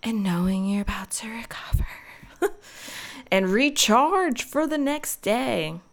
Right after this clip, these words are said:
I mean, sometimes, sometimes over the weekend, you just need to take a nap. Take a quick nap. Twenty-five minutes, thirty minutes. Boom. Sometimes you need to, like, you feel so tired because you just did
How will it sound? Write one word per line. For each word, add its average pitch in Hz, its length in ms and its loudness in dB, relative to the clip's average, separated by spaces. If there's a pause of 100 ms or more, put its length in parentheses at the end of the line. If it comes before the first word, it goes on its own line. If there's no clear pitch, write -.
(180)
I - 20 -2
mean, 233 220 2
sometimes, 175 1000 0 (420)
sometimes 330 320 -8
over 330 100 -2
the 285 120 0
weekend, 156 580 -2
you - 240 -20 (220)
just - 180 -12
need 233 160 -4
to - 40 -10
take 240 140 -4
a 214 60 -2
nap. 233 280 -4 (400)
Take 202 180 -8
a 214 40 -6
quick - 240 -4
nap. 196 260 -2 (520)
Twenty-five 170 400 -4
minutes, 170 260 -6
thirty 170 240 -4
minutes. 170 600 -6 (680)
Boom. 175 460 0 (180)
Sometimes 240 540 0
you 262 80 4
need 185 460 2
to, 151 460 0
like, 147 180 -2 (100)
you 190 160 -2
feel 220 260 0
so 170 340 0
tired 190 800 -2
because 180 220 -2
you 175 140 -2
just 175 320 0
did 165 340 -2